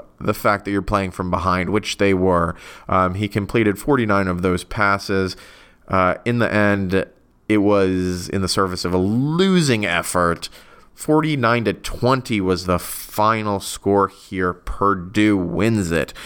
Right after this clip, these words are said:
Great story for Purdue. Purdue was not thought to be a good team. Ohio State was thought to be maybe one of the few great teams.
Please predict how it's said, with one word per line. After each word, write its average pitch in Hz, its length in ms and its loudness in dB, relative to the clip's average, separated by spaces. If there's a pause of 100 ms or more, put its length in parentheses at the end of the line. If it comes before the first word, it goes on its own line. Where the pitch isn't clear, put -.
(240)
Great 139 380 0
story 82 400 -6
for 85 180 -2
Purdue. 92 400 2
Purdue 123 720 2 (220)
was 107 160 -2
not 143 260 0
thought 107 200 -2
to 101 60 -12
be 92 120 -4
a 90 60 -2
good 87 240 -2
team. 92 320 -2
Ohio 117 300 2
State 113 180 -2
was 98 160 -2
thought 139 180 0
to - 80 -18
be 104 160 0
maybe 151 400 4
one 107 160 2
of 95 80 -2
the 90 100 -4
few 95 220 0
great 95 320 0
teams. 92 420 -4